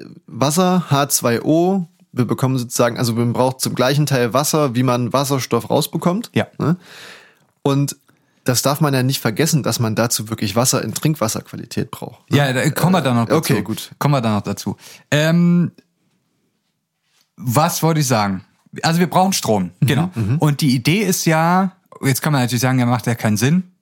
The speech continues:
Speaker 2: ähm, weil wir wissen ja, ne, wir haben ja jetzt schon ein Problem, dass
Speaker 1: Ja.
Speaker 2: wir jetzt irgendwie sauberen Strom kriegen und jetzt sollen wir das noch verballern.
Speaker 1: Ja.
Speaker 2: Ich meine, es ist ja dahingehend, die Idee ist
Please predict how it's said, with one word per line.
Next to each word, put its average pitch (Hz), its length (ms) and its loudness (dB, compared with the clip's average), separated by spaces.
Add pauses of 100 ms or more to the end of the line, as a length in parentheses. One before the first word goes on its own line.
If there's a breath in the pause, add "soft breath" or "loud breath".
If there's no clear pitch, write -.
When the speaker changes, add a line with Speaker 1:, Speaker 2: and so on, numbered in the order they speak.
Speaker 2:
ähm, 120 280 2
weil 113 160 0
wir 107 60 -2
wissen 131 220 2
ja, 104 320 0
ne, 113 280 0 (220)
wir - 80 -4
haben 113 140 2
ja 107 60 2
jetzt - 120 -2
schon 131 80 0
ein - 40 -4
Problem, 131 340 0
dass 123 100 0
Speaker 1:
Ja. 117 80 2
Speaker 2:
wir 117 60 2
jetzt 117 100 -4
irgendwie 117 180 0
sauberen 107 340 0
Strom 156 320 0
kriegen 151 420 2 (240 loud breath)
und 117 120 2
jetzt 120 160 0
sollen 127 140 2
wir 131 60 2
das 123 140 -2
noch 120 100 -2
verballern. 92 440 -2
Speaker 1:
Ja. 113 160 -2 (560 loud breath)
Speaker 2:
Ich 143 140 2
meine, 156 340 2 (260)
es 143 160 0
ist 170 160 0
ja 175 80 4
dahingehend, 165 680 2
die 147 100 2
Idee 147 220 2
ist 185 180 -2